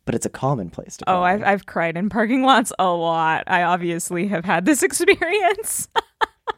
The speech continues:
Speaker 2: <laughs>
Speaker 1: There's something about all that asphalt.
Speaker 2: Yeah.
Speaker 1: You know what? It's a liminal space. Wow.
Speaker 2: Oh, it sure is.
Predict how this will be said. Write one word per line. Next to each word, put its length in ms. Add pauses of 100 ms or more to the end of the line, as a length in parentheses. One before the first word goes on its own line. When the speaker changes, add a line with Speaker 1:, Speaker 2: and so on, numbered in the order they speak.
(1400)
Speaker 2:
<laughs> 380
Speaker 1:
There's 160
something 240
about 160
all 140
that 160
asphalt. 760 (300)
Speaker 2:
Yeah. 580 (680)
Speaker 1:
You 80
know 100
what? 320
It's 160
a 40
liminal 520
space. 720
Wow. 720
Speaker 2:
Oh, 180
it 120
sure 280
is. 800